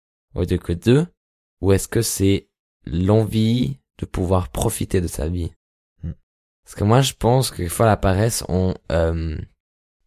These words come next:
Speaker 1: c'est comme tu as dit, ça peut être le sabbat, mais après, aussi, Dieu nous a toujours, ou a donné aussi à Adam et Ève une mission dès le début, alors qu'il nous a demandé de faire quelque chose.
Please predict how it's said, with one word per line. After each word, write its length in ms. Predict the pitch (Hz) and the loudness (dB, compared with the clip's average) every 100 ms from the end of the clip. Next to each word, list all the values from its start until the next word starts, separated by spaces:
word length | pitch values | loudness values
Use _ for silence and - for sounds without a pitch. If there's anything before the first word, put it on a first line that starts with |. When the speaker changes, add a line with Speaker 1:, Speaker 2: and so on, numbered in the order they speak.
| - | -18
Speaker 1:
c'est 160 | - - | -16 -6
comme 180 | 98 | -4
tu 100 | 90 87 | -2 -2
as 40 | |
dit, 140 | 95 | -2
ça 120 | 101 90 | -2 -2
peut 80 | |
être 140 | 85 - | -4 -4
le 60 | - | -6
sabbat, 460 | - 87 110 127 - _ - | -2 2 2 2 -6 _ -6
mais 80 | 85 | -6
après, 260 | - 110 | 0 0
aussi, 380 | 90 - 87 87 50 50 - _ - | 0 -4 -6 -4 -6 -10 -14 _ -14
Dieu 300 | - 98 101 | -4 2 2
nous 140 | 87 | 2
a 40 | 82 | -4
toujours, 680 | - 90 92 90 95 - _ _ | -4 -2 -2 -4 -8 -14 _ _
ou 220 | - 87 - | -4 -4 -4
a 140 | - 85 | -4 -2
donné 380 | 90 101 107 | 2 4 4
aussi 220 | 98 - 87 | 2 0 -2
à 140 | 82 | -2
Adam 240 | 76 82 82 | -2 -2 -2
et 60 | |
Ève 280 | 80 92 90 | 0 -2 -2
une 160 | 85 80 | -6 -6
mission 500 | 73 - - 107 104 _ _ _ - | -8 -6 0 0 0 _ _ _ -4
dès 80 | 95 | -2
le 60 | |
début, 260 | 87 107 117 | 2 4 6
alors 120 | 98 | 4
qu'il 80 | 87 | 4
nous 40 | 92 | -2
a 40 | |
demandé 220 | 90 98 | 0 -2
de 80 | 90 | -2
faire 220 | - 87 | -6 -6
quelque 220 | - 104 - | -4 -6 -2
chose. 500 | 120 113 92 - | 4 4 4 0